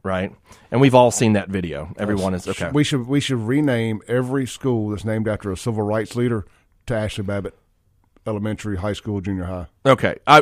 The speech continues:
Speaker 1: I, I'm gonna disagree with you here, and here's why.
Speaker 2: She's a hero.
Speaker 1: Well, I, I, I disagree
Speaker 2: That's
Speaker 1: with
Speaker 2: who
Speaker 1: that,
Speaker 2: Budweiser
Speaker 1: but
Speaker 2: should have put on a can and brought back the real American heroes.
Speaker 1: let me ask you this question.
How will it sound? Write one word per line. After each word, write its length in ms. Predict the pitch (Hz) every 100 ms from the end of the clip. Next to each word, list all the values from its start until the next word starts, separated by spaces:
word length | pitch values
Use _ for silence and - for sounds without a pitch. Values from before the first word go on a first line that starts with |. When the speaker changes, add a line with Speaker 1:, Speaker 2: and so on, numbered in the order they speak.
| -
Speaker 1:
I, 120 | 139
I'm 120 | 135
gonna 140 | 160 123
disagree 420 | 131 - 110 104
with 140 | 92
you 80 | 90
here, 240 | 80 73 -
and 120 | 101
here's 180 | 117 107
why. 220 | 92 78 -
Speaker 2:
She's 240 | - 131
a 60 | 104
hero. 400 | 98 117 95 73
Speaker 1:
Well, 360 | - 107 98 -
I, 180 | 113 107 107
I, 80 | 120
I 320 | 127 - 135
disagree 320 | 131 156 165
Speaker 2:
That's 20 | 165
Speaker 1:
with 60 |
Speaker 2:
who 40 | 160
Speaker 1:
that, 220 | 185 170
Speaker 2:
Budweiser 400 | 147 135 135 127
Speaker 1:
but 100 | 120
Speaker 2:
should 140 | 113 135
have 80 | 120
put 120 | 139
on 120 | 120
a 60 | 107
can 340 | 135 127 127
and 80 | 107
brought 200 | 113 113
back 180 | 113 110
the 60 |
real 200 | 110 117
American 360 | 110 110 107 95
heroes. 540 | 107 98 85 82 - -
Speaker 1:
let 140 | 156
me 100 | 175
ask 220 | 165 139 -
you 80 |
this 160 | 120 117
question. 440 | - 78 - -